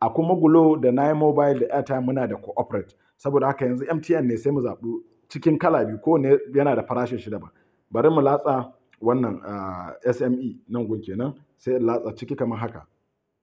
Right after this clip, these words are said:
Sorry. Ya, okay, na latsa M C M, S M E. Sai mu zo layi na gaba, sai mu latsa nan gun, mu latsa nan ciki, sai mu latsa plan. To, plan ɗin su ga shi nan gaba ɗaya yadda suke.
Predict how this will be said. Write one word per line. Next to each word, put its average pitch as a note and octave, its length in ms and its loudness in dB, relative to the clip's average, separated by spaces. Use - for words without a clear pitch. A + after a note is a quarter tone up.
Sorry. B2+ 420 -4
Ya, C3+ 100 2
okay, C3 200 0
na C#3 120 2
latsa D3 260 4
M C3 140 -2
C C3+ 160 -10
M, C3+ 240 -2
S B2 200 -4
M C3+ 180 -2
E. A#2+ 180 -6
Sai - 180 4
mu F3+ 120 4
zo D#3 120 6
layi D#3 220 6
na D3 100 4
gaba, C3 420 2
sai - 240 0
mu B2+ 280 2
latsa C#3 320 2
nan C3 160 2
gun, A#2+ 160 0
mu G#2+ 100 -2
latsa C3+ 280 -2
nan A#2+ 160 -2
ciki, D#3+ 340 -8
sai - 180 0
mu D3 100 2
latsa B2+ 380 0
plan. A#2+ 340 -2
To, A#2+ 120 -4
plan E3+ 280 0
ɗin F3 140 2
su D#3+ 140 0
ga A2+ 160 0
shi A#2+ 140 -6
nan C3 160 0
gaba A2 300 -2
ɗaya B2 220 2
yadda A#2 120 -6
suke. F2+ 320 -14